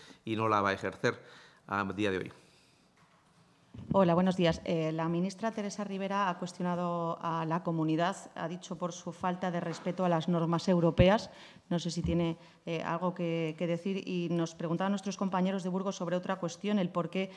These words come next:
Speaker 2: se ha decidido rescindir el contrato del Centro de Salud del Silo en Burgos y cuáles son los pasos que se van a seguir. Gracias.
Speaker 1: De esas declaraciones de cuándo son,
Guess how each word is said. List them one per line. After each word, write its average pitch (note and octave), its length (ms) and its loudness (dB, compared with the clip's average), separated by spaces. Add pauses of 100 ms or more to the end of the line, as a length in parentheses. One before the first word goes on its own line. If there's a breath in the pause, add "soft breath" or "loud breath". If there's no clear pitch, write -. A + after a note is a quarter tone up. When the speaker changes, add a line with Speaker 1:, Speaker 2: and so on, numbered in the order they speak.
(240 loud breath)
Speaker 2:
se - 180 0
ha G3 40 4
decidido G3 440 2
rescindir F3+ 460 0
el G3 100 -2
contrato F#3 460 0
del E3+ 120 2
Centro F#3+ 360 -2
de F3 100 0
Salud F3 280 0
del E3 180 -2
Silo G3 300 -2
en F3+ 120 4
Burgos F3+ 400 -2
y F3 60 -4
cuáles F3 300 0
son F3 160 0
los E3+ 140 -2
pasos F3+ 320 -2
que D#3 280 -2
se D#3 140 -4
van D3+ 140 0
a D3+ 60 -2
seguir. C#3 360 -4 (280)
Gracias. D3+ 380 -8 (3250 soft breath)
Speaker 1:
De G#2+ 60 -4
esas C#3 180 0
declaraciones B2 400 2
de A2+ 80 2
cuándo G#2+ 240 -2
son, D3 220 0